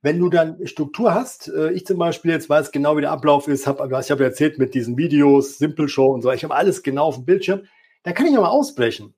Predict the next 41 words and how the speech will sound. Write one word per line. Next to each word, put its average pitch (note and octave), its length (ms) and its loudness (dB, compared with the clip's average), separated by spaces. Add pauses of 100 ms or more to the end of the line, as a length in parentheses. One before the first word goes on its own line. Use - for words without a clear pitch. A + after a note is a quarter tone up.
(140)
Weißt E3+ 200 -2
du, A#3+ 80 -2
dann E3+ 420 -4
sagt F#3+ 280 -4
einer F#3 260 -2
was, F#3+ 220 -4
vielleicht F3 180 -2
ein F3 100 -10
Teilnehmer, E3+ 400 0
und D#3 100 -4
denkt, C#3+ 120 -6
„Oh, - 100 2
ist - 120 0
eine A#2+ 80 -6
Steilvorlage.“ A#2+ 760 0 (400)
Und C#3+ 140 -4
dann C#3 120 2
nehme G3+ 220 2
ich F3+ 140 -6
die, G3 340 -4
spiel G#3 380 -4
damit, F#3 440 2
aber D3 220 0
ich C#3+ 140 -8
weiß E3+ 220 0
ja F#3 80 0
immer, F#3 140 -4
wo F3+ 80 2
es E3+ 120 -2
hingeht F3+ 360 2
und C3+ 120 -6
komm C#3+ 200 -4
wieder C#3 220 4
zurück. A#2+ 440 -6 (100)
Also C3+ 360 2 (360)
diese C#3+ 180 -4
Struktur G#3 640 0
und C#3+ 160 -8
natürlich A2+ 480 -4
mehrmals G#2+ 400 0
durchgeführt, A#2+ 640 -4